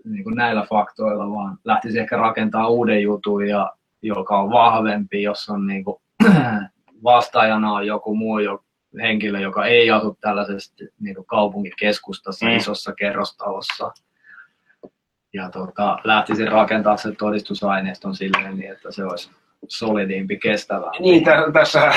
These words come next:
Speaker 2: <laughs> tässähän on, tota, jotkut, jotkut epäilyt, että tää on käytännössä niinku tämmönen false flag-operaatio, että tässä on otettu joku semmonen vastaaja, joka on niinku sisällä jutussa, että on helppo voittaa, että näytetään näitä toimivuus, niin täytyy kyllä sanoa, että siinä mielessä niin tää on ehkä yksi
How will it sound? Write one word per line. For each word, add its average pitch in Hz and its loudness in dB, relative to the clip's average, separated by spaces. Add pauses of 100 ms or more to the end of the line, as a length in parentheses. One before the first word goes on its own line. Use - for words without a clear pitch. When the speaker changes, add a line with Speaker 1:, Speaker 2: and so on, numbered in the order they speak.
(140)
Speaker 2:
<laughs> - 0
tässähän 135 6
on, 143 2
tota, 135 0 (460)
jotkut, 131 2
jotkut 127 0
epäilyt, 104 4
että 101 -4
tää 107 2
on 101 0
käytännössä 107 0
niinku 107 -4
tämmönen 107 -2 (200)
false 101 2
flag-operaatio, 101 2
että - -8
tässä - -4
on 110 2
otettu - -8
joku 98 -4
semmonen 95 -4
vastaaja, 92 0 (160)
joka - 0
on 92 -2 (440)
niinku 98 -8
sisällä 127 6
jutussa, 120 4
että 101 4
on 98 4
helppo 127 2
voittaa, 107 2
että 104 -4
näytetään 104 -2
näitä 107 -6
toimivuus, 113 0
niin 107 -8 (720)
täytyy 135 6
kyllä 120 -2
sanoa, 135 6
että 135 -2
siinä 135 4
mielessä 110 0
niin 113 -4
tää 110 0
on 113 0
ehkä 123 4
yksi - -10